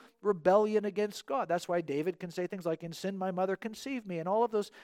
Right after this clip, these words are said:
kinds of statements we read in the Bible. Paul uses language like, "By nature we're children of wrath" in Ephesians two, verse three. And then we read things in Genesis, like,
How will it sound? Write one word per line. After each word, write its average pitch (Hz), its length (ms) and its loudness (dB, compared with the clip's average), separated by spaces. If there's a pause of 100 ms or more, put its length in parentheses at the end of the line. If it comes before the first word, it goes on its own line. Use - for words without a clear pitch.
kinds 233 200 0
of 233 100 -4
statements 220 380 -6
we 214 80 -6
read 247 220 -4
in 220 80 -6
the 165 80 -4
Bible. 143 320 -2 (160)
Paul 285 260 12
uses 233 420 2
language 180 580 0
like, 175 260 6 (240)
"By 185 160 8
nature 240 500 4
we're 208 200 2
children 226 460 0
of 180 140 -2
wrath" 202 540 2 (100)
in 165 80 -12
Ephesians 156 640 -10
two, 143 260 -12
verse 117 380 -16
three. - 300 -18 (580)
And 196 120 -4
then 302 80 0
we 233 60 0
read 214 180 -2
things 196 180 -2
in 147 140 -6
Genesis, 202 580 -2
like, 165 180 6